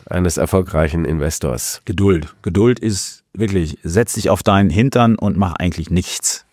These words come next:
Speaker 2: Das wäre so, ähm, er hat's etwas, etwas flapsiger formuliert, aber ich nehme jetzt mal den Hintern.
Speaker 1: Ja.
Speaker 2: Ähm, aber das ist es eigentlich.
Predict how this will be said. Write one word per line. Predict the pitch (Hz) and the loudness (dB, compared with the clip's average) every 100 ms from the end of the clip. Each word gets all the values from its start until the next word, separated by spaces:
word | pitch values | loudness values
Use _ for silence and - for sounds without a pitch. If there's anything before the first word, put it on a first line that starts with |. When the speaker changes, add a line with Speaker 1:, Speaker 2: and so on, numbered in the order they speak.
| _ | _
Speaker 2:
Das | 107 113 | -2 0
wäre | 107 107 95 | 2 4 4
so, | 87 95 95 - - - - - - - | 4 4 4 0 -18 -20 -20 -20 -12 0
ähm, | 98 95 92 90 | 2 4 4 2
er | 92 | 0
hat's | 98 | -2
etwas, | - 95 95 - - _ _ _ - | -4 0 0 -2 -8 _ _ _ -14
etwas | - 85 | -8 -6
flapsiger | - 85 85 92 80 | -4 -4 0 0 0
formuliert, | - 82 82 92 | -2 0 2 2
aber | 80 82 | 0 -4
ich | - | -2
nehme | 85 80 | -2 -2
jetzt | - | -4
mal | 73 | -6
den | 73 | -2
Hintern. | 87 85 58 _ _ - | 0 -2 -4 _ _ -6
Speaker 1:
Ja. | 87 - - - - | -6 -6 -10 -20 -6
Speaker 2:
Ähm, | - 107 107 104 101 101 | 0 4 4 4 4 4
aber | 104 101 | 2 0
das | 104 123 | 2 0
ist | 117 113 | 2 2
es | 120 | 0
eigentlich. | 80 71 78 - - - | -4 -8 -10 -14 -20 -20